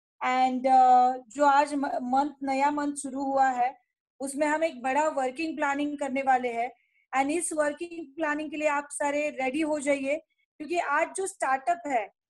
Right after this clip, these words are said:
daily हम नौ बजे की जो मीटिंग करते हैं, उसमें regular हम active रहते हैं, but उसमें result क्यों नहीं आते? या कुछ लोगों को result आ रहे, कुछ लोगों को result नहीं आ रहे,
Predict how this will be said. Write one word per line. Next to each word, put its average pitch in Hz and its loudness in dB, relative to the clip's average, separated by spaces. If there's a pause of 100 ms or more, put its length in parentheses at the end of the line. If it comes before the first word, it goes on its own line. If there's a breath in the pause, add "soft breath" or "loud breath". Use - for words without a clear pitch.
(300)
daily 302 -2
हम 349 0
नौ 320 0
बजे 320 -2
की 320 -10
जो 302 -4
मीटिंग 285 -2
करते 285 -2
हैं, 294 2
उसमें 285 -4
regular 285 0
हम 302 -4 (500)
active 285 -4
रहते 285 0
हैं, 269 0 (380)
but 320 0
उसमें 370 -6
result 294 -2
क्यों 339 -4
नहीं 294 -2
आते? 220 -4
या 269 -2
कुछ - -10
लोगों 349 -4
को 349 -4
result 330 0
आ 320 0
रहे, 320 -2
कुछ 320 -12
लोगों 320 -4
को 330 -6
result 311 0
नहीं 302 -2
आ 269 0
रहे, 220 -4